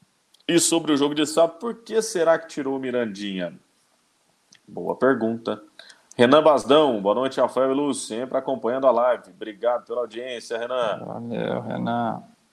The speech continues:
Speaker 1: O Naldinho, "Boa noite, meus amigos. Eu espero, eu não espero nada na janela do dia dezoito. Meu negócio é torcer pra chegar nos quarenta e cinco pontos logo." O Naldinho mandou e o Nardinho também mandou, viu, Luciano?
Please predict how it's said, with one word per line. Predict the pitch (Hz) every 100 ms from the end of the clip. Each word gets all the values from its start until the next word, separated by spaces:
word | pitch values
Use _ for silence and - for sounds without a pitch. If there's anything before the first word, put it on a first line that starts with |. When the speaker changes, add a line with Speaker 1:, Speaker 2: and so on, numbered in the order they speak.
| _
Speaker 1:
O | 110
Naldinho, | 117 131 113 127 160 151 135 110 90 85 -
"Boa | 123
noite, | 175 185 175 160
meus | 160
amigos. | 156 160 175 151 147 127 110 95
Eu | 110
espero, | 127 - 117 131 151 151 - _ _ _ _ _ _ -
eu |
não | 143
espero | 147 - 147 151
nada | 127 123 139 151 139 - - _ _
na | - 120
janela | 117 110 120 113
do | 113
dia | 117
dezoito. | 113 110 101 101 95 98
Meu | 120
negócio | 110 120 -
é | 123
torcer | 120 110 131
pra | - 120
chegar | 113 113
nos | 120 -
quarenta | 117 117 120 120
e |
cinco | 104 - 127 117
pontos | - 113 117 117 104 -
logo." | 117 110 101 92 85 _ _ _ _ _ _ _
O | -
Naldinho | 165 190 147 214 214
mandou | 190 160 214
e |
o | 233
Nardinho | 214 208 233 233 147 196 254
também | 240 233 220
mandou, | 233 202 185 185
viu, | 190
Luciano? | 175 -